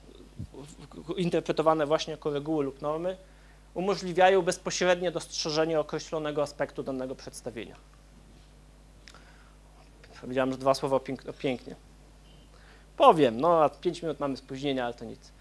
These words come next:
Piękno to jest poprawność. Plus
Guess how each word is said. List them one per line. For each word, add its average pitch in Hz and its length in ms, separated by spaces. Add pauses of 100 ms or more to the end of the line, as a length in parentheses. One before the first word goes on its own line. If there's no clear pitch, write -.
(180)
Piękno 175 300
to 170 80
jest 151 100
poprawność. - 640 (1200)
Plus 175 460